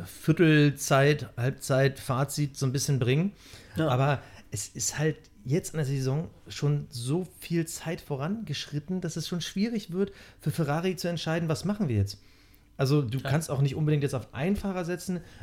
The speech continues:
Speaker 1: Ob die Entwicklung, kannst du die stringent weiterziehen oder musst du sagen, okay, dann nehmen wir auch Strafen in Kauf, damit wir endlich wieder einen Sprung machen? Also deshalb ist die Situation ganz, ganz schwierig und deshalb auch meine Frage von vorhin,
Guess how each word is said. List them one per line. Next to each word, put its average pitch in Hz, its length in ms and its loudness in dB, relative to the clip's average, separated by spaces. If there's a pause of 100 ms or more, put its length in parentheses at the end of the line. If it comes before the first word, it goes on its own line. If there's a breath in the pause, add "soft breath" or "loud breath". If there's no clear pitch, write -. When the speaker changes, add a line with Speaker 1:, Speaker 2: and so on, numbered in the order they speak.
Speaker 1:
Ob - 140 -6
die 151 140 -6
Entwicklung, 147 440 2
kannst 139 220 0
du 151 40 -4
die 147 80 0
stringent 139 400 0
weiterziehen 165 480 -2
oder 143 120 0
musst 143 240 0
du - 20 -10
sagen, 127 220 -2
okay, 143 240 -4
dann 123 140 2
nehmen 131 180 0
wir 123 100 -2
auch 104 80 -2
Strafen 139 440 -4
in 156 140 -2
Kauf, 165 280 -8 (280 loud breath)
damit 127 280 0
wir 131 100 0
endlich 147 220 -2
wieder 131 140 0
einen 123 120 -2
Sprung 123 320 -4
machen? 170 300 -4 (400 loud breath)
Also 139 320 0 (280 loud breath)
deshalb 180 460 -2
ist - 160 -6
die 160 40 -4
Situation 160 460 -2
ganz, 151 260 -6
ganz 175 200 -8
schwierig 170 400 -4
und 151 180 2 (180)
deshalb 160 280 0
auch - 240 -2
meine 147 340 4
Frage 160 340 -2
von 160 100 0
vorhin, 147 340 2